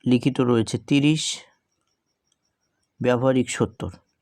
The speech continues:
এভাবে আপনার নাম্বার বিভাজনটা দেখছেন। আরবি, সংস্কৃত, পালি,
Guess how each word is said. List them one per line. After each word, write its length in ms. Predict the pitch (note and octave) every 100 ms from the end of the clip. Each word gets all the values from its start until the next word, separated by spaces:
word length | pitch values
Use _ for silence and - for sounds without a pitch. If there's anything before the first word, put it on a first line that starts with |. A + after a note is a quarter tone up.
| _ _ _ _ _
এভাবে 440 | B2+ B2 B2+ B2+ A#2
আপনার 260 | A2 A#2+
নাম্বার 300 | A#2 A2+ A#2+
বিভাজনটা 480 | A#2+ B2 B2+ C3 B2+
দেখছেন। 360 | C3 C3+ - F#3 _ _ _ _ _ _ _ _ _ _ _ _ -
আরবি, 340 | C#3+ D#3 E3+
সংস্কৃত, 540 | F3 D#3+ D3+ - D#3 D#3
পালি, 640 | C#3+ C#3 B2+ C3+ C#3+ E3